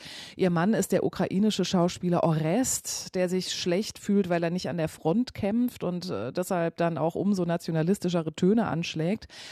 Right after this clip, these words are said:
Und verspätet kommt noch Anastasia dazu, äh, Juristin, die sich mit Kriegsverbrechen in der Ukraine beschäftigt und die völlig am Ende ist.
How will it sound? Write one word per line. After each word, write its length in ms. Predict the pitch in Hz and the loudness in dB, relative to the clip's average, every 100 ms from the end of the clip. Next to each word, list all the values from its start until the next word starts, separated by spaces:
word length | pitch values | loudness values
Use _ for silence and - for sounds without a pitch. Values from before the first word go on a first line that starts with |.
| - - | -18 -6
Und 200 | - 208 | -2 2
verspätet 640 | 208 - - 196 240 226 | 0 0 0 2 2 0
kommt 160 | - 190 | 0 -2
noch 240 | - 175 | 0 -2
Anastasia 800 | 175 180 175 196 180 165 208 143 | 0 0 0 0 0 2 2 2
dazu, 600 | 123 127 - 147 147 185 160 | 0 -4 -4 -2 2 2 4
äh, 140 | 160 | 2
Juristin, 840 | 156 160 151 214 - 165 156 190 | 4 2 4 2 2 2 4 4
die 140 | 190 175 | 4 2
sich 180 | 160 165 | 0 0
mit 300 | 160 - - | -2 -2 -8
Kriegsverbrechen 800 | - 220 - 156 135 143 139 151 | -2 -2 0 -2 -2 -2 -4 -4
in 80 | 147 | -2
der 160 | 147 | -2
Ukraine 460 | - - 139 147 147 | -4 -8 -6 -4 -2
beschäftigt 580 | 147 - 156 - 175 - | -2 -2 -2 -2 -4 -4
und 100 | 156 | -4
die 80 | |
völlig 380 | 156 180 202 147 | 0 2 2 0
am 80 | 113 | -2
Ende 300 | 107 139 139 | -2 0 0
ist. 280 | 120 180 | 0 -2